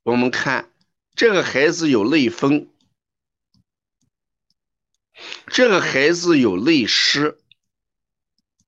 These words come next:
那你看他是受了六淫之邪啦，还是内生五邪？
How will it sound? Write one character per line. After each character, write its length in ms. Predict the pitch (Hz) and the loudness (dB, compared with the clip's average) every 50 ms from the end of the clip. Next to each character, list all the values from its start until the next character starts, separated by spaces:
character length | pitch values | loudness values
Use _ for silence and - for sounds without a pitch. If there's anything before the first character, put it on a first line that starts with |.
| _ _ _ - - - - - - - - _ | _ _ _ -14 -12 -12 -12 -14 -16 -18 -10 _
那 220 | - 240 294 339 330 | 0 2 4 4 4
你 140 | 294 226 | 4 2
看 180 | 202 214 247 247 | 2 2 0 2
他 140 | 240 254 233 | 2 0 0
是 140 | 214 226 220 | 0 -2 -4
受 260 | 208 - 269 254 233 | -2 0 2 4 4
了 120 | 185 175 | 4 4
六 300 | 180 214 294 320 302 262 214 | 4 4 4 4 4 4 4
淫 220 | 190 190 233 254 | 4 4 2 2
之 220 | - - 240 233 | -2 -2 -2 -2
邪 300 | 196 - - 147 156 170 | -2 0 2 2 2 4
啦， 320 | 180 175 170 165 160 156 147 | 4 4 4 4 4 2 0
还 180 | - - 147 | 0 -4 -6
是 120 | 147 147 160 | -2 0 0
内 260 | 185 220 233 202 165 | 2 2 2 2 2
生 340 | 143 - - 196 196 196 170 | 0 2 2 2 2 2 2
五 160 | 127 98 90 | 0 -4 -6
邪？ 500 | - - - - 85 87 - 123 - | -6 -4 -4 -4 -2 -4 -4 -4 -6